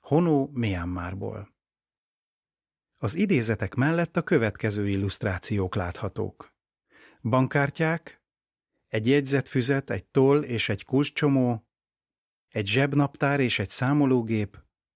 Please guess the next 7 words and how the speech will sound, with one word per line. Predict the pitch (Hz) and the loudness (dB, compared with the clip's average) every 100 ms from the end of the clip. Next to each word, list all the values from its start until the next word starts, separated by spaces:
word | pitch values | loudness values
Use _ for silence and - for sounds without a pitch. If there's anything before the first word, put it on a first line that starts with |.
| _ _ _ _ | _ _ _ _
valamint | - 208 190 180 170 | -2 2 2 2 2
egy | 170 | 2
állítható | 185 165 127 - 127 127 | 2 4 2 0 -2 0
villáskulcs | 113 143 127 117 - - 104 98 - _ | 2 2 2 2 -2 -2 -2 -2 -6 _
és | 196 - | -2 0
egy | 107 | -2
csavarhúzó. | - 95 90 90 98 92 92 95 | -4 -6 -6 -8 -6 -6 -4 -6